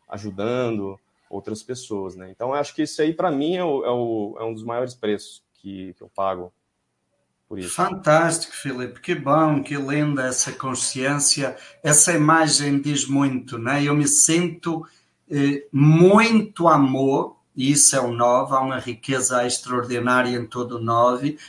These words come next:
Speaker 2: muito amor navegando num mar à deriva, né? E a dificuldade de, sentindo que não consegue aportar, a dificuldade da conexão, né? Cecília, qual é o preço que o nove participação paga?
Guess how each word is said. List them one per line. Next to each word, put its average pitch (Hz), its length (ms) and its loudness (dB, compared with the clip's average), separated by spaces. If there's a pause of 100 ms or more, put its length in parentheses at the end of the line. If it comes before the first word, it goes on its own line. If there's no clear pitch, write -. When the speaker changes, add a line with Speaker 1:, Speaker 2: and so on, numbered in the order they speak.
(100)
Speaker 2:
muito 165 500 8
amor 139 480 6
navegando 143 800 4
num 131 220 4
mar 131 600 2
à 120 120 0
deriva, 117 600 -4
né? 135 200 -6 (580)
E 139 160 4
a 143 60 6
dificuldade 135 840 2
de, 135 200 0
sentindo 135 560 4
que 139 80 -4
não 131 140 2
consegue 127 440 2
aportar, 127 600 0
a 120 60 0
dificuldade 123 640 -2
da 123 100 -4
conexão, 123 720 0
né? 151 260 -6 (580)
Cecília, 240 600 6
qual 240 180 6
é 240 60 10
o 233 180 2
preço 214 480 6
que 170 120 2
o 170 40 6
nove 165 520 6
participação 160 920 2
paga? 127 560 2